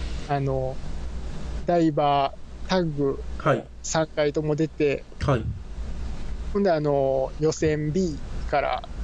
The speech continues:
Speaker 1: 出ようとして、
Speaker 2: はい。
Speaker 1: 予選Bの決勝で、
Speaker 2: はい。
Speaker 1: ワンちゃんのカリカリさんに負けたんですよ。
Speaker 2: あー、そういう、
Speaker 1: だから、
Speaker 2: はい。
Speaker 1: 実質九位っていう。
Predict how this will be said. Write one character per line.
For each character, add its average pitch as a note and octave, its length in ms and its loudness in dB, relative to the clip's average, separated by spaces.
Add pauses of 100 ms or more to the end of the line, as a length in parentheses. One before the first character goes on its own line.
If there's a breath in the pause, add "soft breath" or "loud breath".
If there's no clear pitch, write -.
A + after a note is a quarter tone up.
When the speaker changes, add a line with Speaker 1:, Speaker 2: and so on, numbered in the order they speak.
(320)
Speaker 1:
出 D#3 80 2
よ D#3 180 4
う D#3 60 2
と D3+ 100 0
し - 120 -4
て、 D#3+ 300 2 (180)
Speaker 2:
は E3+ 140 2
い。 - 20 2
Speaker 1:
予 G#3 120 4
選 G#3+ 120 0
B A#3 300 2
の E4 280 4 (840)
決 - 340 0
勝 G3+ 180 4
で、 C4+ 260 4 (180)
Speaker 2:
は - 180 0
い。 A2+ 120 0
Speaker 1:
ワ F3+ 120 4
ン E3+ 60 4
ち D#3 100 2
ゃ D3+ 40 4
ん C#3+ 60 0
の C#3 60 -2
カ D3 100 -2
リ C#3 120 0
カ C#3+ 80 0
リ C#3 120 2
さ D3 120 -2
ん D3 60 2
に G3 100 4
負 E3 140 2
け C#3+ 140 0
た B2+ 120 -12
ん B2 80 -6
で - 80 -4
す - 100 -4
よ。 - 140 -4
Speaker 2:
あ C3+ 40 0
ー、 C3 640 4 (320)
そ - 340 0
う E3+ 60 4
い E3 80 2
う、 D#3 100 4
Speaker 1:
だ D#3 100 2
か D3 80 0
ら、 D3+ 80 4
Speaker 2:
は C3+ 40 4
い。 B2+ 140 0
Speaker 1:
実 G3 360 0
質 - 160 -2
九 E3+ 380 4
位 C#3 40 0
っ - 20 0
て C#3+ 160 4
い C4 40 6
う。 A3+ 80 4